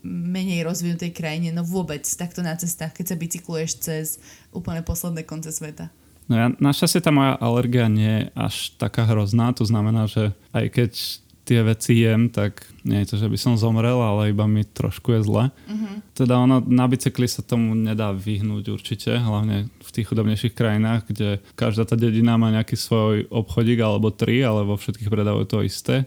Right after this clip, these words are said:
Speaker 2: a sú to iba tie isté veci, ktoré všetky obsahujú, teda aj lepok, aj mlieko ideálne.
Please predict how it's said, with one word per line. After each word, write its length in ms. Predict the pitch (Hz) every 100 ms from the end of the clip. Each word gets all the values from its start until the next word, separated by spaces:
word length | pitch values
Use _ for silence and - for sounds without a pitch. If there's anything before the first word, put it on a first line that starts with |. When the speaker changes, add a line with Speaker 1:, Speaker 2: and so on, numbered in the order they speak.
| -
Speaker 2:
a 220 | 120 104
sú 300 | 101 - -
to 140 | 107 107
iba 220 | 104 107 - _ _
tie 200 | - 104
isté 240 | 104 - 110
veci, 220 | 107 117
ktoré 260 | - 113
všetky 380 | 107 - - -
obsahujú, 600 | 113 - 117 117 117 120 120
teda 240 | - 110 113
aj 80 | 113 117
lepok, 300 | 117 127 -
aj 160 | 120 120
mlieko 400 | 117 117 120 127
ideálne. 480 | 117 127 123 139